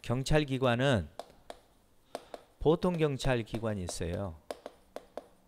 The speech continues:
그럼 보통 경찰기관이 있으니까 요거 반대에는 무슨 경찰기관이 있겠어요?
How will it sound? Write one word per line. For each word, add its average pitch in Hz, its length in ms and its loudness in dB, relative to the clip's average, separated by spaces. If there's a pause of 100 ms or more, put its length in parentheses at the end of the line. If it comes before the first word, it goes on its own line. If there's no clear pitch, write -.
(1800)
그럼 170 220 -2
보통 180 320 2
경찰기관이 147 840 2
있으니까 123 480 0
요거 127 280 4
반대에는 123 680 2
무슨 123 340 -4
경찰기관이 101 800 -2
있겠어요? 107 560 -6